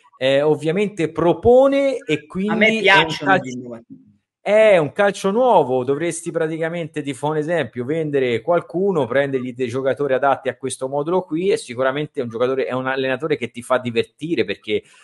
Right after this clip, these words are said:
Speaker 1: io quando ho visto le partite mi sono divertito, è un allenatore aggressivo, è un allenatore che comunque ha, ha equilibrio.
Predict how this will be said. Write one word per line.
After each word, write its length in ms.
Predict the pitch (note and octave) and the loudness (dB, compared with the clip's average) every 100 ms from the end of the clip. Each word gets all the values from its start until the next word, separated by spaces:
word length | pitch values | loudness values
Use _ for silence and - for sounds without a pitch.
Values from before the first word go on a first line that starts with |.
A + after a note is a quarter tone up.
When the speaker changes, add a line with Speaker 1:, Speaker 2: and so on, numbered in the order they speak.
| - - | -20 -2
Speaker 1:
io 180 | F3+ E3+ | 2 4
quando 220 | C#3+ C3 | 4 2
ho 20 | |
visto 240 | C3 - C#3 | 0 -4 -4
le 100 | A#2+ | 0
partite 380 | B2 - A2+ | -2 -2 -6
mi 80 | B2+ | -6
sono 180 | A#2 B2+ | -6 -6
divertito, 600 | B2 A#2 - C#3+ E3+ A#2 | -4 -4 -4 -6 -4 -2
è 20 | |
un 80 | A2 | -2
allenatore 380 | A#2 A#2+ C#3+ C3+ | 0 0 2 2
aggressivo, 1120 | A#2 A#2+ B2 - - D3 D3+ G#2+ A2+ A2 - _ - | 2 -2 -4 -6 -4 -2 -2 2 4 4 2 _ -4
è 80 | B2 | 0
un 80 | |
allenatore 520 | C#3+ C3+ C3+ C3 D3 C#3 | 2 2 0 2 2 2
che 200 | C#3 - | -2 -4
comunque 840 | C3 C3+ C#3 - C#3 C#3 C3 C3+ | -4 -2 -2 4 8 10 8 4
ha, 500 | B2 C3 C3+ A#2+ - - | 6 6 6 2 -10 0
ha 140 | C3 | 2
equilibrio. 920 | C#3+ - B2+ B2+ F3+ - A2+ G#2+ G#2+ | 2 0 -4 -2 -4 -4 2 2 2